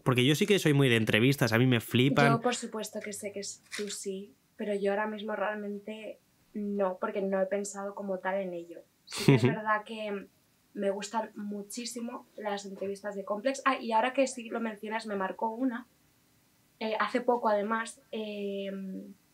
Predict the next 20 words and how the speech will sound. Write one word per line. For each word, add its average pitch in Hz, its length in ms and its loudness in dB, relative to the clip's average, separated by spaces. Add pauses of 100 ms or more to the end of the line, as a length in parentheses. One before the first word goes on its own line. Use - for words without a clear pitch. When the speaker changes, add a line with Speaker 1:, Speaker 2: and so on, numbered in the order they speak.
(180)
Speaker 2:
creo 240 220 0
que 262 80 4
es 233 100 0
de 202 160 -4
Complex, 262 680 2
si 214 160 -10
no 202 80 -6
me 220 100 -4
equivoco, 226 440 -2
pero 196 180 2
bueno, 190 260 0 (260)
eh, 196 480 2 (120)
os 208 200 0
la 196 280 4
pondré 202 240 -2
en 208 80 0
algún 214 200 0
momento 214 380 -4
por 185 140 -2
si 170 260 -12